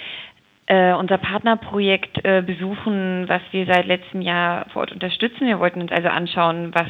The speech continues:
wurde gemacht mit den Geldern, die wir hingeschickt haben, wie funktionieren die Pro-, äh, das Projekt, was muss vielleicht auch geändert werden. Und zum anderen wollten wir neue Organisationen in Jordanien besuchen, kennenlernen,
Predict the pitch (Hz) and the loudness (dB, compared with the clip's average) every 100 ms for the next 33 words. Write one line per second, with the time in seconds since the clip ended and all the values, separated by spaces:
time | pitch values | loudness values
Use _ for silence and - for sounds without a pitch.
0 | - 175 170 175 180 185 - - 185 175 | -2 -4 -2 -2 0 -2 -4 -12 -12 -6
1 | 180 170 175 175 175 175 180 - 180 - | 0 2 2 0 -2 -4 -4 -4 -6 -4
2 | 170 170 165 160 175 170 - - 190 233 | -2 -2 -4 -10 -12 -14 -14 -6 0 2
3 | 208 - - - 185 185 190 - 190 180 | 0 -4 -10 -4 -2 0 -2 -2 0 2
4 | 180 - - - - - - - 156 185 | 2 -2 -8 -8 -8 -10 -10 -8 -4 -4
5 | 165 170 160 - - 165 214 220 - 190 | -2 0 0 0 -4 -2 2 2 2 4
6 | 185 190 180 185 185 175 185 175 175 180 | 4 2 -6 -8 -4 -2 0 2 0 -2
7 | 180 175 170 190 190 180 175 185 185 185 | -2 0 2 2 0 -2 -2 -4 -4 -4
8 | 175 180 180 175 175 170 170 175 175 175 | -4 -4 -4 -2 0 0 0 -2 -4 -4
9 | 175 160 180 214 208 190 185 190 190 185 | -8 -6 -6 -4 -4 -4 -2 -2 -2 0
10 | 175 175 175 | 2 4 2